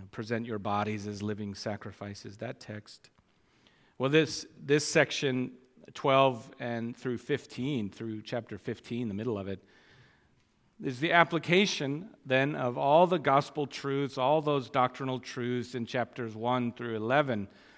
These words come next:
of Romans. Another way to say it is that sanctification, growing in Christ,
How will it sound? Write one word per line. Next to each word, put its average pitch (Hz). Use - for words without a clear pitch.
of 110
Romans. 110
Another 131
way 123
to 113
say 135
it 107
is 107
that 110
sanctification, 147
growing 127
in 123
Christ, 127